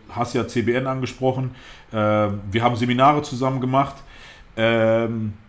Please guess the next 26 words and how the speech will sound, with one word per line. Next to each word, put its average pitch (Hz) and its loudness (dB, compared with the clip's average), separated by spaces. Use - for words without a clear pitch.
und 127 2
der 113 0
Kreis 147 4
hat 131 -2
sich 107 -6
dort 113 -2
geschlossen, 92 -6
weil 101 0
das 110 -2
Angebot, 131 0
was 120 -2
mir 127 -4
dort 113 -2
bereitet 120 0
wurde, 135 2
um 110 -4
diesen 110 -4
Kreis 120 -2
komplett 123 -4
zu - -10
schließen, 143 -4
hatte 131 0
natürlich 131 0
irgendwo 123 -2
einen 113 -2
finanziellen 123 -4